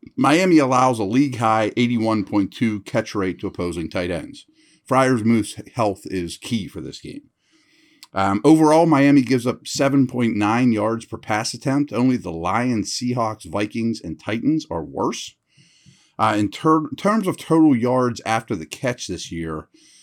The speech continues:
Pittsburgh sits at twenty-eighth in the league. I think that's a big reason why the receivers' yards per route run was so low. Um, last week, Najee outsnapped Warren forty-four to twenty.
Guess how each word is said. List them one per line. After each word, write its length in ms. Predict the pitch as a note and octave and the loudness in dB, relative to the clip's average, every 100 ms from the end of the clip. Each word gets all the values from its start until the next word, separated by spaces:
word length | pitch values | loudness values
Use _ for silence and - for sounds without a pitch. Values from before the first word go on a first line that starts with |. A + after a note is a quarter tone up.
| _ - | _ 0
Pittsburgh 400 | E3+ - D3 B2 | 0 2 -2 -2
sits 380 | - B2 - - | -2 -4 -4 -10
at 180 | F#2+ - | -10 -14
twenty-eighth 800 | - B2+ A#2 - G#2+ G#2 - | -4 0 0 0 -4 -6 -8
in 80 | F2+ | -8
the 80 | E2 | -6
league. 400 | F2 E2 - - _ _ _ _ | -6 -6 -8 -18 _ _ _ _
I 40 | C3 | 2
think 140 | C3+ | 4
that's 140 | C#3 | 2
a 40 | A2+ | 0
big 220 | A#2 G#2+ | -2 -2
reason 420 | G#2 G#2+ F#2+ F#2+ | -2 -4 -2 -4
why 300 | F2+ F#2+ F#2 | -2 -2 -2
the 160 | E2+ F2 | -4 -8
receivers' 640 | F2 - G#2 F#2+ F#2 E2 | -8 -6 -6 -2 -4 -2
yards 320 | F#2+ F2+ F2+ | -2 0 -2
per 160 | - F2 | -6 -4
route 260 | E2+ F2 D#2+ | -2 -2 -4
run 500 | F2 F2 E2+ D#2 _ _ _ _ | -4 -4 -4 -6 _ _ _ _
was 140 | - - | -8 -2
so 160 | G2+ | 0
low. 420 | D#2+ D#2 D2 - _ _ _ _ _ _ _ _ - | 0 -4 -6 -10 _ _ _ _ _ _ _ _ -2
Um, 480 | G#2 G#2 G#2+ G#2 - | 4 4 4 2 2
last 300 | B2 D#3+ - | 2 2 4
week, 320 | D3+ D#3 E3 | 4 4 2
Najee 540 | - A2+ B2+ C#3+ D3 C#3 | 0 4 6 4 4 4
outsnapped 640 | A#2+ C3+ - C3+ B2+ - | 4 0 2 2 2 0
Warren 500 | G#2+ G2+ G#2 G2+ A2+ | -4 0 2 4 2
forty-four 800 | - - A2+ A#2+ C3+ - G#2 A2 | -2 -6 0 2 0 0 0 0
to 60 | C#3 | -2
twenty. 440 | - F2+ D2 | -4 -4 -2